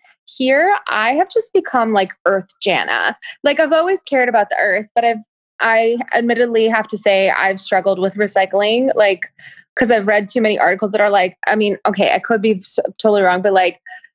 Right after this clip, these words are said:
the recycling rules, like, s-, a lot of things have said, like, you ba-, it all just basically goes in a dump or whatever, depending on the status of it. This could be fake news, so please don't repeat this. I'm just telling you what I've read. Anyways, here, recycling is just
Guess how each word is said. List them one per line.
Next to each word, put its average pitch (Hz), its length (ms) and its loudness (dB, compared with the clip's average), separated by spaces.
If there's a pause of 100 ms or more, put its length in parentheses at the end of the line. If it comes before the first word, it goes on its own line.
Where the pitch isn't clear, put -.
(340)
the 226 60 4
recycling 220 580 2
rules, 214 400 4
like, 208 140 2
s-, - 360 0
a - 80 4
lot 202 200 4
of 214 100 -2
things 226 240 0
have 185 100 -4
said, 190 240 2
like, 190 180 0
you 190 100 0
ba-, 190 240 2
it 202 60 -2
all 196 220 4
just 190 160 -6
basically 185 340 0
goes 175 280 0
in 170 80 -4
a 160 100 -2
dump 165 420 -2 (120)
or 190 160 2
whatever, 185 560 2
depending 175 340 -6
on 170 100 -2
the 175 80 -10
status 147 380 -2
of 165 80 0
it. - 80 -2 (440)
This 269 160 0
could - 160 -2
be 262 100 0
fake 196 260 -2
news, 180 320 0
so 196 120 2
please 208 220 2
don't 190 140 2
repeat 185 320 -2
this. 131 280 0
I'm 196 160 0
just 190 340 -6
telling 170 260 0
you 127 100 0
what 101 140 2
I've 110 140 2
read. 82 160 -2 (140)
Anyways, 190 480 0 (340)
here, 269 580 0
recycling 302 580 0
is 330 120 0
just 208 180 -2